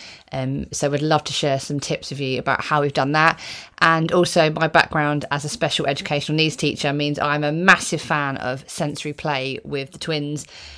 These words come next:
And, yeah, some tips on how you can make your own sensory room just to save yourself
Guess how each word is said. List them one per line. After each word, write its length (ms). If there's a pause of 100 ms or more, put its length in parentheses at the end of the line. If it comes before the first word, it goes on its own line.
(180)
And, 420 (120)
yeah, 240
some 200
tips 340
on 60
how 140
you 100
can 140
make 160
your 140
own 100
sensory 420
room 200
just 160
to 60
save 260
yourself 440